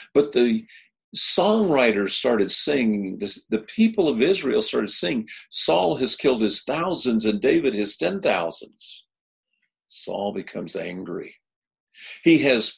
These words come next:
promised whoever kills Goliath will receive his daughter in marriage. Now it's his son-in-law.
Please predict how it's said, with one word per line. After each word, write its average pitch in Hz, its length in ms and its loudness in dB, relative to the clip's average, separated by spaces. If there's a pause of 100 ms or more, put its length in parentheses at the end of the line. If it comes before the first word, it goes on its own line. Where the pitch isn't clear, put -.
promised 175 680 -2
whoever 104 320 2
kills - 420 -4
Goliath 82 500 -8 (260)
will 110 140 4
receive 107 420 2
his 95 240 -4
daughter 113 440 -4
in 110 140 -2
marriage. 87 600 -10 (880)
Now 90 260 -8
it's 98 160 -10
his 87 200 -6
son-in-law. - 540 -10